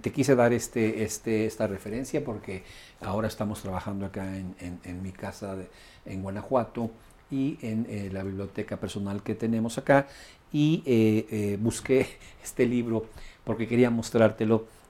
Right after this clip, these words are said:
Eh, es un libro que vale la pena regresar por lo menos una vez cada, eh, cuatro o cinco años y si puedes cada año. Eh, a darle una repasada porque siempre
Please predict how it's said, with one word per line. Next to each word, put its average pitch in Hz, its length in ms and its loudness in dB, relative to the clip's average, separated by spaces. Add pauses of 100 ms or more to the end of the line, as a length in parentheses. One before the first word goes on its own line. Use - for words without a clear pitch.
(180)
Eh, 104 400 -4
es 123 180 0
un 135 100 10
libro 123 400 6 (400)
que 113 120 2
vale 123 180 10
la 117 160 8
pena 113 320 6
regresar 104 640 0 (440)
por 101 160 2
lo 104 100 2
menos 107 480 0
una 104 220 0
vez 98 340 0
cada, 98 500 -2 (600)
eh, 87 260 -4 (720)
cuatro - 340 -6
o 139 40 -6
cinco 101 340 -4
años 98 360 -4 (440)
y 104 80 -4
si - 100 -2
puedes 107 380 0
cada 107 260 -2
año. 98 320 -6 (800)
Eh, 90 500 -8
a 98 140 -2
darle 107 360 2
una 104 280 -2
repasada 98 580 -6
porque 98 280 -10
siempre 110 540 -2